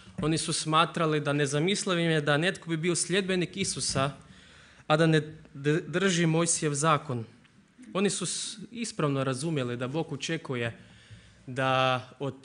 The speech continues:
sljedbenika Isusa da živi život koji je ugodan Bogu. Međutim, oni su smatrali da taj ugodan život je onako kako živi Židov. Da osoba mora živjeti židovski, da mora držati Mojsijev zakon da bi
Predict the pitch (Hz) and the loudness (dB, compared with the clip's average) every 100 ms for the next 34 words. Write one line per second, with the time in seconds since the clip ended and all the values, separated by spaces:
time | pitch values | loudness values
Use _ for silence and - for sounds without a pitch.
0 | - - - 156 170 147 147 139 147 151 | -18 -14 -8 -2 0 0 -2 0 0 -2
1 | 151 139 - 127 127 123 143 160 143 127 | -2 -4 -4 -4 -4 -4 -2 -2 -2 -2
2 | 156 147 147 160 151 139 170 160 139 131 | -2 -2 -4 -2 0 0 0 0 0 -2
3 | 123 143 151 196 196 - - - - 156 | 2 2 2 0 -4 -12 -18 -18 -8 -4
4 | 151 202 214 196 175 - - - 175 180 | 0 2 2 2 0 -2 -14 -2 0 0
5 | - - 175 175 180 180 165 151 151 151 | 0 0 4 4 4 0 0 2 2 4
6 | 170 170 165 180 170 160 143 151 175 165 | 4 4 4 0 2 0 0 -2 -4 -4
7 | 165 - 147 147 143 143 143 156 151 151 | -8 -12 -4 -2 -2 -2 -4 -2 -2 -6
8 | 147 139 139 120 151 139 127 139 123 104 | -4 -6 -6 -4 -4 -2 -4 -4 -4 -8
9 | - - - - - - 156 196 - 190 | -12 -20 -20 -20 -20 -4 -2 0 -2 -2
10 | 170 165 165 185 180 160 143 190 170 - | 2 2 2 2 2 2 0 0 -2 -2
11 | 151 147 190 190 - - 165 151 160 170 | -4 -2 -2 -4 -4 -4 -2 0 2 2
12 | 156 160 160 160 156 156 165 - 147 135 | 0 -2 -6 -4 -4 -2 0 0 -2 0
13 | 156 170 185 165 - - - 139 139 135 | 2 2 0 -4 -6 -20 -8 -2 -2 0
14 | 135 131 | 0 -2